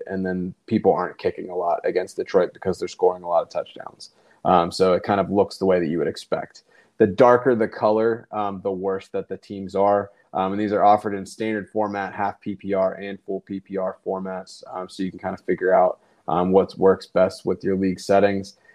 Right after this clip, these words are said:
Um, and the D S T numbers might not match specifically to the output that you get in your league, just because everybody's settings are a little bit different.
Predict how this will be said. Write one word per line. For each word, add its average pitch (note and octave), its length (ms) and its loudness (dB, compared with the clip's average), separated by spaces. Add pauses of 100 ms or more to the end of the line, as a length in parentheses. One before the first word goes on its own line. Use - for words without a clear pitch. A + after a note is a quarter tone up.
(140)
Um, G2+ 240 4
and G#2 280 -4
the A2 80 -4
D B2 280 4
S - 260 2
T G#2+ 400 0
numbers G2+ 480 -2
might G2 280 -2
not F#2+ 280 -2
match F#2+ 380 -4
specifically G2 720 -2
to F#2+ 160 -6
the - 180 -2
output G2 480 2
that G2+ 120 -4
you F#2+ 140 -2
get F#2+ 200 0
in G2+ 160 -6
your A#2+ 240 6
league, A#2+ 280 4
just - 200 -2
because - 240 -2
everybody's F#2+ 420 -2
settings F#2+ 460 -4
are F#2+ 80 2
a F#2+ 60 0
little G2 160 4
bit F#2 220 -4
different. G2 440 -2